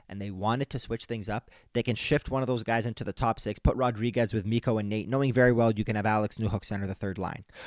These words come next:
Or you can put Alex Newhook at a, at a, at a left wing spot with J T Compher or something and try to mix and match, knowing very well you have Rodriguez to cover for him. There was a lot of different ways you can manage having players that play the wing that can shift to center.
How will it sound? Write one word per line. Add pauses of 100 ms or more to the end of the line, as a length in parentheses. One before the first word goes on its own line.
(140)
Or
you
can
put
Alex
Newhook
at
a,
at
a,
at
a
left
wing
spot
with
J
T
Compher
or
something
and
try
to
mix
and
match,
knowing
very
well
you
have
Rodriguez
to
cover
for
him.
There
was
a
lot
of
different
ways
you
can
manage (200)
having
players
that
play
the
wing
that
can
shift
to
center.